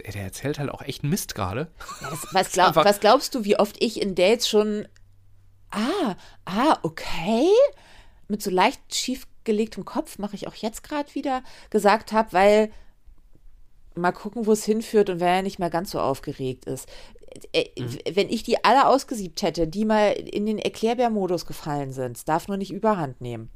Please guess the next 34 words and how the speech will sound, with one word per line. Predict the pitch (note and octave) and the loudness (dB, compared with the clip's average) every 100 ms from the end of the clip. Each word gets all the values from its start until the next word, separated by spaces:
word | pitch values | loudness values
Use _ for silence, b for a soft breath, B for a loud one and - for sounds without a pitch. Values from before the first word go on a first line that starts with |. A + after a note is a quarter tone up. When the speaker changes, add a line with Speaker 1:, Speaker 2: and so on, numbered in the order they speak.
| - | -4
Speaker 2:
ja? | B2 F3+ - _ b b b b b b | -4 -4 -10 _ b b b b b b
Weil | F3 E3 | 2 2
Speaker 1:
Mhm. | - | 8
Speaker 2:
irgendwann, | G#3 A3 G3 G#3 - | 6 6 0 0 -6
das | - - | -6 -6
Problem | - G3 G3 B3 | -6 -4 -2 -2
ist | B3 - | -4 -4
ja, | E3 E3+ F#3+ b b b - | -2 -2 -4 b b b -6
wir | B3+ | -2
beide | E4+ D4+ G#3 | 0 2 0
sind | F#3 F3+ | -2 -6
Journalisten. | E3+ D#3 G3+ - - B2 _ B B B | -2 -2 -4 -6 -14 -16 _ B B B
Ich | A3 G#3+ - | -2 -2 -8
lese | F#3 G#3 C#4 F3+ E3 | -2 2 0 0 -4
in | E3 | -2
meinem | E3+ | -4
Job | E3+ G3+ - | -4 -6 -4
unfassbar | A3 B3 D#4 - G#3 - E3 | -2 -2 -2 -6 -12 -8 -10
viel. | - - F3 D#3+ D#3+ B | -12 -12 -6 -6 -8 B
Das | D#3 - | -10 -2
heißt, | G#3+ - | -2 -2
ich | - G3 | -8 -6
muss | B3 | -6
den | - G3+ | -6 -8
kleinen | - F3+ F3 | -4 -6 -6
Klugscheißer | - - - - D3+ E3 D3+ | -8 -8 -6 -8 -8 -8 -8
in | D3 D3+ | -6 -6
mir | D#3 F#3+ b b | -6 -8 b b
ja | G3 | -2
immer | G3+ A3 C4 C4+ - | 0 -2 0 -2 -2
an | G#3+ | -2
der | A3 G3 | 0 0
Leine | F#3 A#3+ C#4 - | 0 -2 -4 -6
halten. | D3+ C#3 - C3 | -8 -8 -10 -18